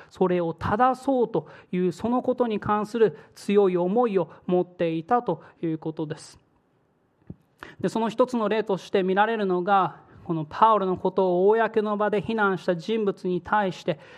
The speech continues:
彼らがなした教会会議でした。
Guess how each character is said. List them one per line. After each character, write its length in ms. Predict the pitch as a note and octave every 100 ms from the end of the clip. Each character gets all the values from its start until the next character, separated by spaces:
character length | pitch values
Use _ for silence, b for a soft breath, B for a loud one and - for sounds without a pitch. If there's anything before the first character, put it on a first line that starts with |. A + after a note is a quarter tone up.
| B
彼 220 | - F3+
ら 140 | E3+ D#3+
が 100 | E3
な 220 | F3+ F#3+
し 120 | -
た 240 | - F3 B B -
教 380 | - F3 F3
会 340 | F3 F3 F3+ F3 B B _
会 320 | - A#2 A2
議 160 | G#2+ D#3+
で 100 | C3+
し 140 | -
た。 160 | D3